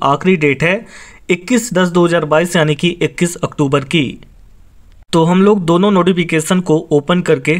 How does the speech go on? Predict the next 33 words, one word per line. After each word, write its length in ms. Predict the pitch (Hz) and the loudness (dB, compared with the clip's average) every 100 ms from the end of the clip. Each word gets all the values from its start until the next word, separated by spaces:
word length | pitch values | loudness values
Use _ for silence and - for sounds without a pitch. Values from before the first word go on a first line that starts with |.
| 185 | -4
देखने 340 | 151 151 - 147 | -2 -2 0 0
वाले 240 | 135 135 | 2 2
हैं। 260 | 147 147 117 135 | 2 0 -2 -2
आप 160 | 156 | 0
लोग 120 | 180 175 | 2 2
यहाँ 120 | 175 | 0
पे 100 | 180 | -2
देख 240 | 147 147 156 | -2 -2 -2
सकते 280 | 180 - | -4 0
हैं 120 | 180 185 | 2 2
जो 120 | 160 | 2
हमारा 240 | 160 160 175 | 2 0 0
पहला 340 | - 147 170 | -2 0 0
नोटिफिकेशन 680 | 156 156 170 160 151 143 160 | 2 0 0 -2 -2 -2 -2
ओपन 320 | 151 139 170 165 | -2 -2 0 0
है, 220 | 170 196 - - - | 0 -2 -6 -20 -2
यहाँ 140 | 147 170 | 0 2
पे 140 | 190 | 0
सीरियल 360 | 185 160 151 175 | 0 0 2 2
नंबर 280 | 175 165 | 0 0
है, 140 | 147 185 | 0 2
name 300 | 165 165 180 | 2 2 0
of 180 | - 143 | 0 -2
the 100 | 147 165 | -2 0
post 260 | 156 175 190 | 0 0 0
है, 60 | |
डिपार्टमेंट 560 | 165 143 147 147 170 175 | -2 0 -2 0 -2 0
है, 60 | 185 | 0
number 280 | 151 165 170 | 2 0 0
of 100 | 151 | 0
vacancy 440 | 139 156 151 190 | 0 -2 0 2
है, 100 | 175 | 2
क्वालिफिकेशन, 720 | 180 147 160 175 170 156 180 | 0 -2 0 -2 -2 -2 -2